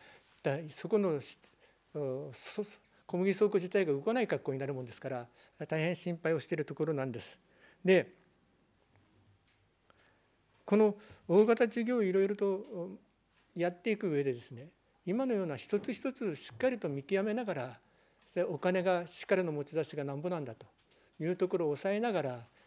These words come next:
積み上げていって、そして全体に説明をしていくっていうことが必要だと思うんですが、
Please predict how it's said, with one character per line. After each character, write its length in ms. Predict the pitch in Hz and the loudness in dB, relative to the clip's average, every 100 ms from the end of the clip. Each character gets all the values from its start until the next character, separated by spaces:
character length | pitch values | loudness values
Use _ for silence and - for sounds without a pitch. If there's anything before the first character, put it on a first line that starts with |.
| _ | _
積 180 | - 170 | -4 0
み 80 | 180 | 4
上 120 | 185 | 4
げ 100 | 180 | 2
て 120 | 151 | -2
い 80 | 131 | -4
っ 20 | |
て、 420 | - - 165 117 - _ _ _ _ | -2 2 4 2 -10 _ _ _ _
そ 120 | - | -12
し 80 | 160 | -2
て 160 | 233 240 | 0 2
全 200 | 170 165 | 2 2
体 140 | 170 | 2
に 80 | 175 | 0
説 240 | 156 - | -4 -4
明 100 | 165 | -4
を 40 | 147 | -4
し 60 | |
て 100 | - | -4
い 60 | 147 | -6
く 120 | - | -6
っ 20 | - _ _ _ - | -20 _ _ _ -6
て 80 | 165 | -2
い 60 | |
う 60 | 180 | 0
こ 80 | 190 | 0
と 100 | 185 | -2
が 80 | |
必 200 | 147 - | -4 -2
要 80 | 170 | 0
だ 80 | 165 | 0
と 80 | 151 | -2
思 100 | 147 | -4
う 40 | |
ん 20 | 135 | -6
で 60 | |
す 100 | 113 | -4
が、 200 | 135 127 | -4 -4